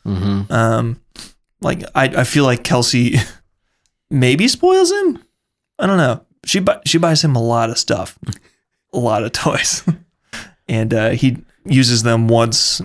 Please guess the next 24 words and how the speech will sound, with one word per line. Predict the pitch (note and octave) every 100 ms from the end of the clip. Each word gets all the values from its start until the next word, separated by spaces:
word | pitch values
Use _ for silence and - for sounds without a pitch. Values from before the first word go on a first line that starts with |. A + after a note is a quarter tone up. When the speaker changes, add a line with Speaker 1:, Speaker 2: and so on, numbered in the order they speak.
| -
Speaker 2:
and | A#2+ A#2+
doesn't | A#2 A2+ G#2+
like | A#2 G2
Speaker 1:
Mm-hmm. |
Speaker 2:
them, | A#2 A2+ A2
or | G#2 A2+ _ _ _ _ _ _ _ _ _ _ -
I | C#3+
don't | C#3
know. | A#2+ B2
It's | -
important | B2+ E3+ D3+
to | A#2+
keep | C#3 B2
a |
variety | A2 A#2+ A#2 A#2+ B2
of | A#2+
things | B2 B2+ B2
at | B2
his | A2+
disposal | A#2 - A#2 A#2 C#3
so | -
that | A#2+
he | A#2+ A#2+
can | A#2+ A#2 A#2+